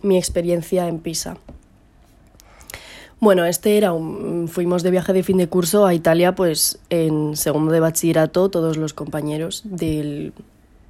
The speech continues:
del cole. Y, mm,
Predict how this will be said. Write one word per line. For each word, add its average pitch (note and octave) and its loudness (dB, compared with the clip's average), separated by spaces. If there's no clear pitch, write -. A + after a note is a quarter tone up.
del D3+ -4
cole. D#3 -6
Y, G3 6
mm, D#3+ 0